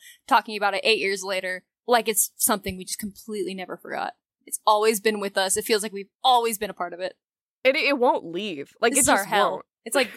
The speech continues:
Speaker 1: it's like herpes.
Speaker 2: <laughs>
Speaker 1: We're never getting rid of it.
Speaker 2: No, it's here forever, and I can't change that fact, and neither can you, so we're gonna make it everybody else's problem.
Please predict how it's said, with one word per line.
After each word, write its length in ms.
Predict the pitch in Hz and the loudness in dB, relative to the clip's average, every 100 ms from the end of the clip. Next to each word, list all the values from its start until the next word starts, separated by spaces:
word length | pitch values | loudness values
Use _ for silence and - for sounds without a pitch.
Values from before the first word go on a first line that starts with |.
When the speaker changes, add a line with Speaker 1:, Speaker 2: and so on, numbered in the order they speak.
| - | -4
Speaker 1:
it's 160 | - | 2
like 180 | 277 - | 2 2
herpes. 380 | 233 208 415 190 | 0 2 2 2
Speaker 2:
<laughs> 60 | - | 0
Speaker 1:
We're 80 | 214 | 0
never 260 | 233 233 220 | 2 2 2
getting 240 | 196 185 | -2 -8
rid 160 | 185 190 | -8 -8
of 80 | |
it. 200 | 175 190 - _ _ _ - | -4 -4 -6 _ _ _ -10
Speaker 2:
No, 460 | 226 226 247 185 151 - | -2 2 4 2 -2 -4
it's 160 | 254 - | -4 -2
here 160 | 285 | -2
forever, 880 | 320 - 226 247 226 165 151 143 190 - | -2 -2 2 2 2 0 0 -2 -2 -4
and 360 | 180 170 170 175 | -2 0 -2 -2
I 100 | 175 | -2
can't 300 | 175 202 190 | 0 -2 -4
change 300 | - 214 247 | -2 -2 0
that 180 | - 160 | -2 -2
fact, 400 | - 139 175 - | -2 -2 -4 -4
and 160 | - 220 | -4 0
neither 240 | 233 254 | 0 0
can 220 | 180 262 | 0 -2
you, 240 | 202 240 196 | 2 2 2
so 220 | 208 226 | 2 2
we're 120 | 208 262 | 2 2
gonna 180 | 214 | 0
make 240 | 190 196 202 | 2 0 0
it 160 | 190 - | -2 2
everybody 540 | 202 220 254 233 226 | 2 2 2 4 4
else's 360 | 247 330 262 170 | 2 0 -4 -6
problem. 520 | 196 160 170 165 | -4 -2 -2 0